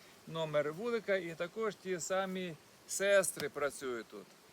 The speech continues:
Е, в минулому році я казав, що ось цю сім'ю і ось цю сім'ю я буду міняти. Ну, не сім'ю міняти, маточку у ній буду міняти, тому що вони показали самий гірший результат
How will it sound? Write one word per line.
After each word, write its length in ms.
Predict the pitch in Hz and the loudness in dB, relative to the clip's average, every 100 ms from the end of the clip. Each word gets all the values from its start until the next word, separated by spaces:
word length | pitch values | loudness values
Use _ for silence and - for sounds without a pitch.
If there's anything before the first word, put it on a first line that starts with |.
| - - - - | -20 -20 -20 -12
Е, 240 | 165 160 156 | -6 -4 -4
в 60 | |
минулому 380 | 185 233 233 214 | -4 -4 -2 0
році 240 | 214 190 196 | 0 0 -2
я 60 | |
казав, 380 | 190 185 180 165 | -2 -2 -2 -2
що 220 | - 165 175 | -4 -6 -6
ось 160 | 170 | -6
цю 340 | - - 185 135 | -2 -2 -2 -4
сім'ю 400 | 170 160 151 151 | -10 -10 -10 -8
і 140 | 151 | -6
ось 140 | 151 | -8
цю 200 | - 160 | -10 -10
сім'ю 280 | 127 - 131 | -2 -2 -2
я 120 | 127 | -4
буду 220 | 131 131 127 | -4 -6 -6
міняти. 400 | 151 233 175 131 | -2 -2 -4 -10
Ну, 180 | 226 220 151 | -8 -8 -8
не 120 | 165 | -10
сім'ю 280 | 165 233 277 | -8 -6 -6
міняти, 400 | 185 131 113 147 | -4 -4 -4 0
маточку 460 | 196 127 120 - | 2 2 -2 -6
у 80 | 127 | -6
ній 140 | 123 113 | -6 -8
буду 240 | 117 110 | -8 -8
міняти, 380 | 113 113 107 120 | -8 -8 -10 -10
тому 200 | 160 175 | -10 -10
що 140 | 160 151 | -8 -8
вони 200 | 156 147 | -8 -8
показали 540 | 143 143 135 131 127 | -6 -4 0 0 -2
самий 480 | - 147 127 120 120 | -2 -2 -2 -6 -4
гірший 420 | 143 127 127 113 - - - | -4 -4 -6 -10 -14 -20 -8
результат 560 | 135 135 185 254 254 | -6 -4 -6 -2 -4